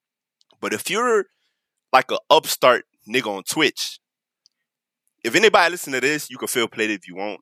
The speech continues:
I'm just being honest, bro. Your ceiling is maybe, like, a hundred thirty, a hundred fifty concurrent viewers, bro. Like, that's what I've seen. I'm, I'm saying my, from my observation, bro.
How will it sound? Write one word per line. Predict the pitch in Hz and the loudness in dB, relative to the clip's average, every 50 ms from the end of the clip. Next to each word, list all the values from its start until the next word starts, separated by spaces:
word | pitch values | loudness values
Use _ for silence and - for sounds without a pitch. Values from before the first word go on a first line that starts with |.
| _ | _
I'm | 92 92 | -20 -20
just | 98 95 82 | -20 -20 -18
being | 92 87 78 78 101 | -16 -16 -10 -6 -4
honest, | 104 92 82 - 80 80 | -4 -4 -4 -8 -16 _
bro. | _ 82 80 80 - _ _ _ _ _ _ _ _ _ _ _ | _ -16 -16 -16 -18 _ _ _ _ _ _ _ _ _ _ _
Your | - 101 135 160 | -2 -2 0 0
ceiling | 143 - - - - 143 156 170 151 139 123 113 104 101 92 - _ _ _ _ _ _ | 0 -2 -4 -4 -2 2 4 4 4 4 0 -4 -6 -8 -12 -18 _ _ _ _ _ _
is | 101 101 92 104 | -12 -12 -10 -4
maybe, | 104 110 107 101 92 95 | -2 -2 -2 -2 -2 -4
like, | 92 92 92 85 87 - - - - _ _ _ _ _ _ _ _ _ _ _ _ | -2 -2 -2 -2 -4 -8 -12 -18 -20 _ _ _ _ _ _ _ _ _ _ _ _
a | 85 87 | -10 -6
hundred | - 117 113 107 98 - _ | -4 -4 -4 -4 -4 -8 _
thirty, | 104 101 98 92 85 73 | -4 -4 -4 -4 -6 -8
a | 87 90 | -8 -8
hundred | 104 101 95 90 | -8 -10 -10 -10
fifty | - - - 98 90 - - 82 80 76 - _ _ _ _ _ _ _ _ _ _ _ _ _ _ _ _ _ _ _ _ _ - | -12 -8 -8 -8 -8 -8 -10 -14 -14 -14 -16 _ _ _ _ _ _ _ _ _ _ _ _ _ _ _ _ _ _ _ _ _ -14
concurrent | 107 98 - 110 101 95 92 90 85 | -12 -10 -6 -4 -4 -4 -4 -6 -10
viewers, | 87 92 90 82 78 80 - | -14 -16 -16 -16 -18 -20 -18
bro. | - 78 80 82 _ _ _ _ _ _ _ _ _ _ _ _ _ _ _ | -18 -18 -18 -18 _ _ _ _ _ _ _ _ _ _ _ _ _ _ _
Like, | - - - - | -4 -4 0 2
that's | 180 208 208 - | 2 2 2 0
what | 185 170 | 2 4
I've | 175 180 170 151 | 4 4 4 0
seen. | - - 113 107 - | -4 -10 -10 0 0
I'm, | 151 185 190 - - | 0 0 0 0 0
I'm | 185 202 | 0 0
saying | 180 - 190 175 160 135 120 | 0 2 2 2 2 2 0
my, | 117 123 131 143 143 139 135 131 123 117 104 101 92 87 _ _ _ _ _ _ _ _ _ _ _ _ _ _ _ _ _ _ | 2 4 6 6 6 6 6 4 4 2 0 -2 -4 _ _ _ _ _ _ _ _ _ _ _ _ _ _ _ _ _ _ _
from | - 127 113 | -4 0 2
my | 127 151 156 143 | 4 4 4 4
observation, | 135 131 127 - - 101 92 104 98 - - 85 80 | 4 2 2 0 -4 -8 -10 -8 -8 -8 -12 -14 -14
bro. | 82 85 82 | -16 -16 -16